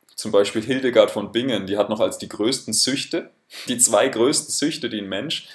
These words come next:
hat, hat Hildegard von Bingen Eifersucht und Habsucht genannt. <laughs> Ja, Eifersucht und Habsucht, so. Eifersucht, du b-, willst jemanden besitzen und wenn der dann nicht mehr nach deinen Regeln tanzt, so.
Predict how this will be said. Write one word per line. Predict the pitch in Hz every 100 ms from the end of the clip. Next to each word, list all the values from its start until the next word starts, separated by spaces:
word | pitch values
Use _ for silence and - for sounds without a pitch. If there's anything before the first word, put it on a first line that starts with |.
| - -
hat, | - -
hat | - -
Hildegard | 131 131 123 123 117
von | 117
Bingen | 113 120 117 113 110 - -
Eifersucht | 92 127 - - - 160 175 - _ _ _
und | - 110 107
Habsucht | 92 110 - 113 92 -
genannt. | 90 85 78 80 - _ _
<laughs> | - - - - _ _ _ - - - - - _ _
Ja, | - 113 98 -
Eifersucht | - 135 135 135 135 -
und | 107 110
Habsucht, | 120 - - 87 -
so. | - - _ _ _ _ -
Eifersucht, | - 95 135 139 147 139 -
du | 107
b-, | 107 117 123
willst | 139 160 -
jemanden | 151 135 113
besitzen | 110 - 160 - 147 160
und | 127 113
wenn | 117 120
der | 117
dann | 117 120 123
nicht | 135 135
mehr | 127
nach | 120 120
deinen | 117 110
Regeln | 110 110 143 143 110
tanzt, | 107 104 123 -
so. | 123 131 -